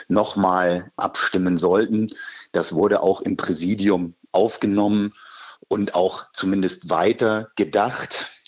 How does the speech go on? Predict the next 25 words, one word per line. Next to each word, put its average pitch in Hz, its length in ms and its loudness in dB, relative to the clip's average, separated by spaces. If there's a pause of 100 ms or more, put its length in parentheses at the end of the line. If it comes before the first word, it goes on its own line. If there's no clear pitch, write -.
Juristisch 110 760 0
ist - 200 -4
das 101 320 0 (100)
nicht - 520 0 (420)
sehr 107 380 2
einfach, 123 600 -2
weil 95 160 0
man 98 160 -2
natürlich 95 420 -2
erstmal 98 380 -2
ein 92 180 0
Mandat 90 680 0 (100)
als 87 260 -4
Präsidium 98 840 0 (420)
erhalten 92 580 0
hat, - 320 -4 (340)
auch 101 320 0
mit 101 200 -2
diesem 95 380 0 (320)
knappen 98 360 -2
Abstimmungsergebnis. 120 1200 2 (640)
Und 123 140 2
jetzt 107 300 2
muss 113 320 2
man 131 360 0